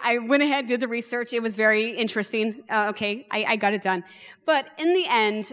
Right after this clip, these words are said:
I was like, "I can't let this fear conquer me. I mean, I, I can do this." So I decided to not tell them and continue on with the process. And eventually the day came. It was time to get on the helicopter.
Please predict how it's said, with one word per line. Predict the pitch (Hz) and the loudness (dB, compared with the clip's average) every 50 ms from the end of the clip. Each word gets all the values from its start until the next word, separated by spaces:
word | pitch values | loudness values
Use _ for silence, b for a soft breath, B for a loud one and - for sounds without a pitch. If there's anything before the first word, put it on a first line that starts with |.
| - - - | -12 -6 -2
I | - 226 220 220 | 0 2 2 2
was | 214 202 - | 0 -2 -2
like, | 208 185 190 | -2 0 -2
"I | 208 | -4
can't | - - - - 254 247 247 - | -4 -6 -6 -4 -4 -2 -2 -4
let | 226 202 | -6 -8
this | 220 196 - | -8 -8 -6
fear | - 220 208 196 | -4 -4 -4 -4
conquer | - - 202 190 170 196 | -2 -4 -4 -4 -4 -4
me. | 185 180 185 | -4 -2 -2
I | 185 | -2
mean, | 190 196 196 | -2 -2 -2
I, | 208 208 208 - | -2 -2 -2 -2
I | - 214 208 | -4 -4 -2
can | 220 190 | -4 -4
do | 175 175 | -4 -6
this." | 170 - - 190 - | -6 -6 -8 -8 -6
So | - - 202 196 196 | -4 -4 -2 -2 -2
I | - - 185 185 185 | -2 -2 -2 -2 -4
decided | 180 185 175 - 190 185 190 190 - | -6 -10 -10 -10 -8 -8 -8 -8 -8
to | - 180 | -8 -6
not | 180 190 - - | -6 -6 -6 -6
tell | - 220 190 185 | -6 -6 -6 -6
them | 190 190 202 196 B B B B B B B | -6 -8 -8 -10 B B B B B B B
and | - 202 202 | -8 -6 -6
continue | - 214 196 - 214 214 202 190 | -6 -8 -8 -8 -6 -4 -2 -2
on | 190 185 | -2 -4
with | 190 185 | -6 -8
the | 185 | -8
process. | - - 165 175 180 - - 180 - 190 - - | -8 -6 -6 -6 -6 -6 -8 -10 -10 -10 -8 -6
And | 190 180 | -6 -6
eventually | 175 185 185 185 185 - 185 185 180 180 185 | -4 -4 -4 -6 -6 -8 -8 -8 -6 -6 -6
the | 175 185 | -6 -6
day | 170 185 180 180 | -4 -4 -4 -4
came. | 175 - - 196 180 180 180 175 | -6 -6 -6 -4 -2 -2 -2 -4
It | - | -4
was | - 202 - | -8 -10 -6
time | - 196 175 180 180 | -6 -4 -4 -4 -4
to | 170 | -6
get | 170 175 | -6 -8
on | 180 180 | -8 -6
the | 175 170 | -8 -8
helicopter. | 165 165 - - - - - - - - - - - | -8 -12 -14 -12 -12 -14 -14 -14 -14 -16 -16 -16 -18